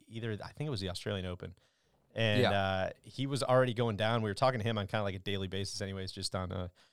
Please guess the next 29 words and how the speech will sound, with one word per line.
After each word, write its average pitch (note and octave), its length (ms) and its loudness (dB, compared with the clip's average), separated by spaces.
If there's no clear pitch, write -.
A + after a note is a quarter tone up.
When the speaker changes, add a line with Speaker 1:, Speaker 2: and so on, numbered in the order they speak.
Speaker 1:
text - 260 4
thread C#3 240 8
about A#2 220 4
different A#2+ 260 -2
stuff. B2 420 6
And, G#2 280 -2
and G#2+ 160 0
we G2+ 100 -2
kinda D#3 260 2
kicking, B2 560 0
we A#2+ 100 0
were C3 60 2
kicking G3 280 2
around C3+ 340 6
different A#2 380 0
video G#2+ 460 0
travel G2+ 580 0
ideas G2+ 640 -2
when G2 160 -4
I G2 220 0
joined G2 360 -4
No F#2+ 120 -4
Laying F2+ 200 -6
Up. F2+ 220 -6
And G#2+ 140 -2
one A#2 100 4
of A#2+ 80 0
'em A#2+ 120 4
was A2 280 4